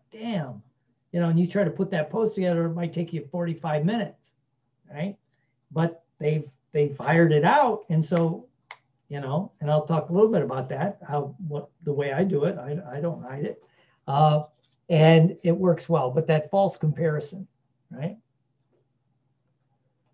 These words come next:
So the biggest thing to think about if you're gonna do face,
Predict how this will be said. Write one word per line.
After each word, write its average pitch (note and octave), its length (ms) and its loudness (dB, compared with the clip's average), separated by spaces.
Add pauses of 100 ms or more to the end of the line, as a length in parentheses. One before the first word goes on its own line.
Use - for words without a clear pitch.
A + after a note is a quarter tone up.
(1600)
So A#3 400 8 (420)
the G3 140 4
biggest D4 320 0
thing B3 200 4
to F#3+ 60 4
think A3 260 0
about E3+ 240 4
if D3+ 100 -2
you're F3 100 0
gonna G#3+ 180 2
do G#3 140 0
face, - 460 -4